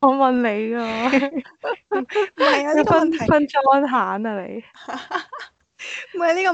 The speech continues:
Speaker 2: 問題好多人都講㗎嘛，grad 咗之後就會散㗎嘛。
Speaker 1: 其實係㗎。
Speaker 2: 嚇，點解啊？我 grad 咗冇散喎。
Speaker 1: 我，我嗰陣，哦，touch wood，你 touch wood。<laughs> 誒，點解會散？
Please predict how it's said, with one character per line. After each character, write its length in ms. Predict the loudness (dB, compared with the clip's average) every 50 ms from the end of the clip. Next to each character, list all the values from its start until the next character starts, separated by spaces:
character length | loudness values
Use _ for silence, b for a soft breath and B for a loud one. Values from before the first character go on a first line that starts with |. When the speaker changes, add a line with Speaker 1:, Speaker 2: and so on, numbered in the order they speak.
| 0 -2
Speaker 2:
問 80 | -4
題 60 | -4 -4
好 140 | -4 -2 -2
多 100 | -2 -2
人 100 | -2 -2
都 140 | -2 -2 -2
講 300 | 0 0 -2 -2 -2 -4
㗎 100 | -4 -4
嘛， 300 | -2 -2 -2 -4 -4 -4
grad 220 | -4 -2 -2 -2 0
咗 120 | -2 -4 -4
之 120 | -4 -4 -4
後 80 | -4 -4
就 120 | -4 -4
會 120 | -4 -4 -4
散 340 | -4 -6 -8 -8 -8 -6
㗎 100 | -6 -6
嘛。 320 | -6 -6 -6 -8 -10 -12 -14 _ _ _ _
Speaker 1:
其 100 | -8 -8
實 160 | -8 -6 -8 -8
係 240 | -8 -8 -8 -8 -10
㗎。 840 | -10 -12 -10 -10 -10 -12 -12 -14 -14 -16 -16 -14 -10 -10 -10 -10 -10 -16 _ _
Speaker 2:
嚇， 240 | -6 -4 -2 -2 -2 -2
點 160 | -2 -4 -2
解 60 | -2
啊？ 240 | -4 -4 -4 -8 -10 -14 -16 _
我 100 | -12 -8
grad 160 | -2 0 2 2 4
咗 80 | 2 4
冇 160 | 2 2 0
散 180 | 0 -2 -4 -4 -4
喎。 180 | -4 -4 -4
Speaker 1:
我， 220 | -6 -6 -8 -10 -14 _ _ _ _ _ _ -10
我 80 | -8 -8
嗰 20 |
陣， 140 | -6 -6 -6
哦， 40 | -6
touch 260 | -4 -6 -6 -6 -4 -2
wood， 560 | 0 2 4 6 6 6 4 2 0 -2 -4 _ _ -10 -8
你 100 | -6 -4
touch 160 | -4 -4 -4
wood。 640 | 0 0 0 2 2 0 -2 0 0 -2 -2 -4 -4 -8 -12 -8 -2
<laughs> 1300 | 0 0 2 2 2 0 0 -2 -4 -4 -6 -6 _ _ -14 -10 -10 -10 -10 -12 _ _ _ _ _ -2
誒， 1040 | 0 0 2 2 2 0 0 0 0 -2 -2 -2 -2 -2 -2 -2 -2 -2 -4 -6 -8 _ _ _ _ _ -4
點 140 | -2 0 0
解 120 | 2 2 2
會 200 | 2 2 0 -2
散？ 300 | -4 -6 -6 -4 -4 -4